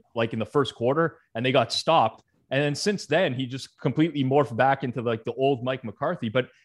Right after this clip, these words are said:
it makes no sense. Obviously, like, everyone who's watching the game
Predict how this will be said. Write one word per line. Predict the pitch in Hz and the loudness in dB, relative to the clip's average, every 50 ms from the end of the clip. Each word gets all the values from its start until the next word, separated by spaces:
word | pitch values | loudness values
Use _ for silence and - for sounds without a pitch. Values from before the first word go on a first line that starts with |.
| _ - | _ -6
it | 170 180 | -4 0
makes | 220 240 - - - | 0 0 -2 -2 -4
no | 165 147 131 | -2 -2 -2
sense. | - - 156 151 127 113 - | -2 0 0 0 0 0 0
Obviously, | 127 131 151 147 147 127 - - 135 127 | 0 0 0 0 -2 -8 -6 -6 -6 -4
like, | 120 127 127 - _ _ _ _ - | -2 -4 -4 -6 _ _ _ _ 0
everyone | - 160 170 220 226 214 196 190 175 | 0 0 2 2 -2 0 0 0 0
who's | 143 147 151 127 - | 0 -4 -6 -6 -6
watching | 113 117 123 131 135 - - 139 123 | -4 -2 0 -2 -2 -2 -6 -8 -6
the | 113 110 | -6 -8
game | 98 - 123 120 113 107 107 104 98 | -4 -2 2 2 2 2 0 -2 -6